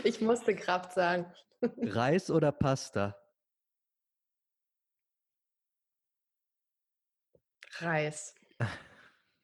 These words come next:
Speaker 1: Aber keins von beiden ist so mein Favorit.
Speaker 2: Meer oder Berge?
Speaker 1: Meer.
Speaker 2: U S A oder
Speaker 1: Warum
Speaker 2: Deutschland?
Speaker 1: lachst du? Hallo, warum lachst du?
Speaker 2: Na, äh,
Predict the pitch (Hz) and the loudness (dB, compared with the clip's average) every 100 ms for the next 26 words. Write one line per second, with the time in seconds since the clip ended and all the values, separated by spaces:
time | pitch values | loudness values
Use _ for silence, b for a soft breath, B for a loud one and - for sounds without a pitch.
0 | - 180 165 170 180 170 214 - 214 196 | -8 -8 -4 -2 2 0 -2 -4 -2 0
1 | 202 202 175 170 175 170 170 - 165 160 | 0 0 2 2 2 2 0 -2 -2 -2
2 | 160 156 151 147 160 _ B B B B | -2 -4 -6 -10 -12 _ B B B B
3 | B B - 113 123 143 180 151 143 131 | B B -10 -2 0 2 2 2 2 2
4 | 123 123 113 104 113 _ _ _ _ _ | 2 2 0 -2 -4 _ _ _ _ _
5 | 196 175 151 156 _ _ _ _ - - | -2 0 -2 -6 _ _ _ _ -20 -20
6 | _ _ _ b b b b b b _ | _ _ _ b b b b b b _
7 | 139 147 123 120 127 151 220 349 - 262 | 2 2 2 0 2 4 4 4 4 2
8 | - 104 320 427 - 349 285 320 427 285 | 0 0 4 2 2 0 2 4 4 4
9 | 262 277 269 311 - 381 254 302 - 151 | 4 4 2 0 -2 2 2 0 -4 -4
10 | 156 349 302 | -2 0 0